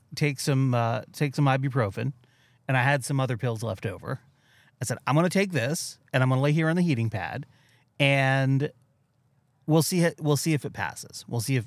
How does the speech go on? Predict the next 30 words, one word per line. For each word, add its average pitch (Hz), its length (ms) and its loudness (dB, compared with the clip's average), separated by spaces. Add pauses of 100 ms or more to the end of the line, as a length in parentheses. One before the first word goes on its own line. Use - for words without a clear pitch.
if - 240 -6
the, 123 140 -10 (140)
the," 113 400 -4
and 202 100 -4
it, 233 100 -10
and 214 220 0
it 226 60 -6
did. 233 220 2 (840)
You 143 80 4
know, 135 60 6
a - 20 0
few 165 180 4
hours, 156 240 4
I 143 100 0
fell 165 220 2
asleep 165 260 -2
on 147 120 4
the 143 40 6
heating 135 240 4
pad. 120 220 4
A 117 60 0
few 143 160 4
hours 131 180 2
later, 127 220 2
I - 20 2
woke 113 220 -2
up. 110 180 -6
I 120 80 -8
felt 110 220 -4
fine. - 260 -10